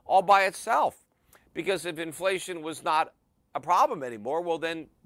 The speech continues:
gold miners wouldn't be seeing, uh, these increasing costs. But everybody is seeing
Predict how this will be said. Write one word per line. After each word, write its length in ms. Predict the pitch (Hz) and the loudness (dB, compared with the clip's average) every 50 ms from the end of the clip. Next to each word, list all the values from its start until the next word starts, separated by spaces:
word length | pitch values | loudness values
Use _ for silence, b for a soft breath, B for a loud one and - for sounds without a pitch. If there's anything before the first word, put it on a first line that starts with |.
| 107 92 | -14 -6
gold 260 | - 123 147 175 165 | -2 0 0 0 2
miners 400 | 147 135 139 147 151 160 151 120 | 2 2 2 2 0 -4 -6 -8
wouldn't 280 | 123 135 143 147 139 120 | -10 -10 -10 -10 -10 -12
be 120 | 139 135 | -12 -12
seeing, 560 | 120 - - 170 202 220 202 127 110 117 127 - b b b b b b b b b b b b | -12 -12 -10 -10 -8 -8 -8 -10 -10 -12 -14 -18 b b b b b b b b b b b b
uh, 200 | - 117 127 127 | 0 0 2 2
these 260 | 120 143 147 143 120 | 0 -2 -6 -8 -8
increasing 560 | 139 143 135 123 - 151 139 127 - - 127 110 | -8 -10 -10 -10 -12 -12 -12 -10 -10 -12 -14 -6
costs. 360 | - 135 127 104 - - - | -2 -2 -2 -2 -4 -8 -8
But 140 | - 160 160 - | -6 -6 -4 -2
everybody 580 | 175 208 214 240 262 247 226 175 147 123 113 | -2 -2 -2 -2 -4 0 2 2 2 2 0
is 180 | 104 101 117 - | -6 -10 -12 -12
seeing 440 | - - 131 117 104 104 98 95 | -12 -10 -10 -8 -8 -10 -12 -14